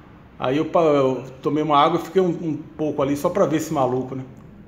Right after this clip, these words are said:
Uma hora e tralalá de vídeo. Eu vou pôr o vídeo aqui pra vocês terem esse prazer de desfrutar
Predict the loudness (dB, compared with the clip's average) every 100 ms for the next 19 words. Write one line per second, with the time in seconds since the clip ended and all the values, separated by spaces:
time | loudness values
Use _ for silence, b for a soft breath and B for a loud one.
0 | -10 -2 4 6 6 4 4 6 6 6
1 | 4 0 -2 -2 0 4 4 4 2 0
2 | -2 -6 -6 -4 -4 -4 -6 -16 -20 B
3 | B B B B -20 -20 -4 -2 0 -2
4 | -4 -2 2 2 2 0 0 -2 -8 -8
5 | -8 -8 -6 -6 -2 2 2 2 -4